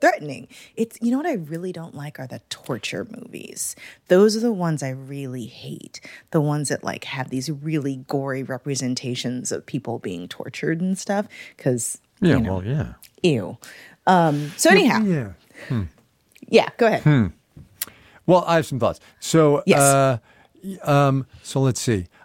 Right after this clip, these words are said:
Speaker 2: I appreciate a good adrenaline rush, but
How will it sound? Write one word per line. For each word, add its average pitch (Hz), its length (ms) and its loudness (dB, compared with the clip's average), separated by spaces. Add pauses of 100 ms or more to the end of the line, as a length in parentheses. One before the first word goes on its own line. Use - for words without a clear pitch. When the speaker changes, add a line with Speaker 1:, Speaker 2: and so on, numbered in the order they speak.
(120)
Speaker 2:
I 170 220 4
appreciate 220 760 0
a 214 60 -4
good 151 140 2
adrenaline 135 600 2
rush, 202 380 2 (320)
but 143 280 2